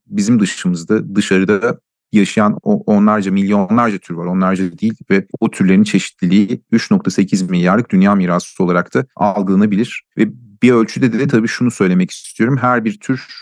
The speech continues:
eşsiz yazılmış bir kitap gibi. Dolayısıyla evrimsel sürecin bu meşakkatli süreçleri sonucunda oluşan canlılar,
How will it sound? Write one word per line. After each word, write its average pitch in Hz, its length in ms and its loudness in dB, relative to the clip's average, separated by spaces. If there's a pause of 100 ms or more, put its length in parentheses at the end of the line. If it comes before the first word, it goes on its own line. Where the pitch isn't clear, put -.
(400)
eşsiz 110 440 0
yazılmış 107 360 0
bir 113 180 -12
kitap - 320 -4
gibi. 98 280 -6 (220)
Dolayısıyla 104 380 2
evrimsel 104 440 2
sürecin 98 440 -2
bu 98 40 -12
meşakkatli 101 720 -2
süreçleri 98 440 -2
sonucunda 87 560 -4 (240)
oluşan 90 500 -2 (160)
canlılar, 92 600 0